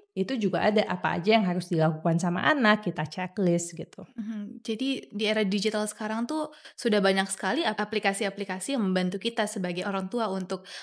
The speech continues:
Speaker 2: melihat perkembangan anak kita ya, Dok. Salah
Speaker 1: Betul.
Speaker 2: satunya di tentang anak.
Speaker 1: Betul, betul. Dan gratis juga gitu. Jadi
Speaker 2: Mhm.
Speaker 1: nggak ada alasan lagi nggak ada resource gitu.
Speaker 2: Oke, kalau ngomongin screen time, tadi Dokter Mesti bilang dokter tidak begitu strict dengan screen time.
Speaker 1: Hmm.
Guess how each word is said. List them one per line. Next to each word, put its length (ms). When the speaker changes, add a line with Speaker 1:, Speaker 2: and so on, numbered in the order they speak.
Speaker 2:
melihat 400
perkembangan 760
anak 240
kita 260
ya, 160
Dok. 180
Salah 200
Speaker 1:
Betul. 100
Speaker 2:
satunya 320
di 260
tentang 300
anak. 340
Speaker 1:
Betul, 340
betul. 260
Dan 180
gratis 420
juga 340
gitu. 300
Jadi 300
Speaker 2:
Mhm. 220
Speaker 1:
nggak 220
ada 160
alasan 320
lagi 240
nggak 240
ada 120
resource 720
gitu. 340
Speaker 2:
Oke, 340
kalau 340
ngomongin 380
screen 380
time, 540
tadi 220
Dokter 400
Mesti 420
bilang 680
dokter 400
tidak 240
begitu 400
strict 480
dengan 260
screen 380
time. 220
Speaker 1:
Hmm. 220